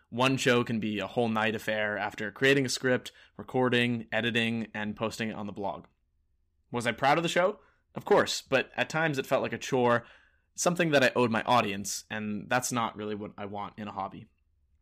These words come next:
Things have changed a lot for me personally since twenty sixteen because,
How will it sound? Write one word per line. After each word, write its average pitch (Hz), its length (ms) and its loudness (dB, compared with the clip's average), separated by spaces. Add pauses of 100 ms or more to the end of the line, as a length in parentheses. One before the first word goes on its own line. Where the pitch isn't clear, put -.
(840)
Things 156 200 0
have 156 100 -4
changed 156 220 2
a 143 40 2
lot 139 180 6
for - 80 -4
me 135 100 0
personally 131 420 -2
since 123 320 -4
twenty 123 200 -4
sixteen 120 520 -6
because, 104 400 -6